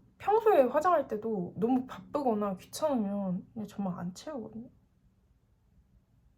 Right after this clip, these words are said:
근데 점막을 채우는 게 요즘엔 예쁘더라고. 예쁘게 제대로 할 때는. 예전에 막 화장할 때는 뭐 점막을 채웠는데 뭐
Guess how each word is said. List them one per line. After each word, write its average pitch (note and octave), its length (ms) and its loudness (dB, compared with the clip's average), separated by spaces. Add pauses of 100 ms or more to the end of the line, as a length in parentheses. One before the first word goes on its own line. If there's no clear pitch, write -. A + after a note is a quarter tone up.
(680)
근데 G#3+ 140 -10
점막을 A3 760 -4 (1000)
채우는 F#4 580 -4
게 G3+ 280 -4
요즘엔 F3 380 -6
예쁘더라고. F#3 480 -10 (800)
예쁘게 A3 360 -8
제대로 G3+ 380 -8
할 F3+ 180 -6
때는. F3+ 160 -20 (1900)
예전에 B3+ 400 -2
막 F3 260 -4
화장할 C#4 460 -8
때는 G3 420 -6 (880)
뭐 E3+ 380 -8 (1120)
점막을 G#3 580 -6
채웠는데 C#4 560 -8
뭐 F3 200 -8